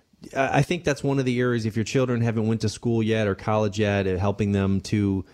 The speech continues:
understand the risks of taking on a ton of debt. And if so,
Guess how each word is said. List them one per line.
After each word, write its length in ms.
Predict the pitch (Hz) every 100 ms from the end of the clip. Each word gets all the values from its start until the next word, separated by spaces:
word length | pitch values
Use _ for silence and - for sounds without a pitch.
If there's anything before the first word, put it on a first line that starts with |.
| - -
understand 580 | 107 98 110 98 98 95
the 60 |
risks 400 | 95 98 92 -
of 240 | 98 87 -
taking 320 | 110 101 95
on 140 | 90
a 40 | 87
ton 220 | 101 92
of 120 | 80
debt. 240 | 90 90 87
And 140 | 95
if 120 | 98
so, 420 | - 143 107 98